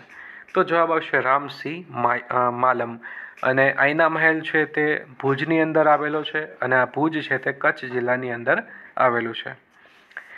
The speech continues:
ત્યારબાદ છે કે સરદાર સ્મારક મ્યુઝિયમ છે તે ક્યાં શહેરની અંદર આવેલું છે? તો જવાબ આવશે બારડોલી. અને બારડોલી છે તે સુરત જિલ્લાની અંદર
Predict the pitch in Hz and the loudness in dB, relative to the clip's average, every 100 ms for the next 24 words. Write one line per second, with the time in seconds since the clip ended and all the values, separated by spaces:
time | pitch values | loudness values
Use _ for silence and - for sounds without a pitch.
0 | - - - 170 180 196 190 196 185 180 | -18 -16 -2 2 2 2 0 -2 -2 -2
1 | - 143 139 165 156 - 143 139 147 - | 0 0 2 2 2 0 0 0 0 -4
2 | 123 131 120 156 165 156 135 127 135 135 | -2 -2 0 0 0 0 -2 -2 0 -2
3 | - 147 156 160 - - 127 143 151 135 | -2 0 2 2 -2 -2 0 0 -2 -4
4 | 117 127 139 - 120 117 120 117 120 120 | -2 -2 -2 -2 -2 -2 -6 -8 -10 -10
5 | - - - - 180 170 170 170 160 - | -14 -18 -18 -4 -2 2 2 2 -2 0
6 | 151 120 120 135 147 139 120 113 - - | 0 2 2 2 2 0 -2 -12 -20 -20
7 | - 131 127 123 120 123 135 170 175 - | -8 -2 0 0 2 2 2 0 -2 -2
8 | 143 139 135 135 143 139 - 120 123 120 | -2 -4 -6 -4 -4 -4 -6 -2 -2 -2
9 | 117 127 160 | -6 -2 -4